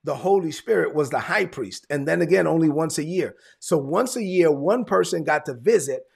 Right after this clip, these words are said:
what Adam had on the inside of him every second of every day. And so, so in the New Testament, Paul is saying, you don't have to go visit the temple. The temple, the Holy Spirit used to be above the bema seat of the Ark of the Covenant behind the veil.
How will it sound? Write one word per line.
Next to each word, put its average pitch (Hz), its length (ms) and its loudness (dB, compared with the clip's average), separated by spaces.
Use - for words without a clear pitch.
what 147 180 -4
Adam 196 320 0
had 170 260 -4
on 156 140 -2
the 156 120 -4
inside 190 380 -2
of 151 140 -8
him 139 260 -8
every 156 260 4
second 160 480 0
of 143 200 0
every 139 240 0
day. 143 320 -2
And 170 100 -2
so, 180 320 2
so - 320 2
in 175 120 4
the 165 80 4
New 196 180 2
Testament, 175 480 0
Paul 185 200 0
is 175 100 0
saying, 160 180 -2
you 180 60 -4
don't 285 120 0
have 165 120 -2
to 151 60 -8
go 147 100 2
visit 139 340 -6
the 117 60 -14
temple. 233 400 -10
The 156 220 0
temple, 240 520 -2
the 170 120 0
Holy 226 240 2
Spirit 185 300 2
used 196 200 -4
to 190 60 0
be 190 280 -6
above 160 320 2
the 151 80 -2
bema 185 300 0
seat 202 240 -6
of 151 140 -2
the 156 80 0
Ark 170 240 2
of 156 80 4
the 147 80 -2
Covenant 175 420 -4
behind 156 340 -4
the 147 80 -8
veil. 170 320 -4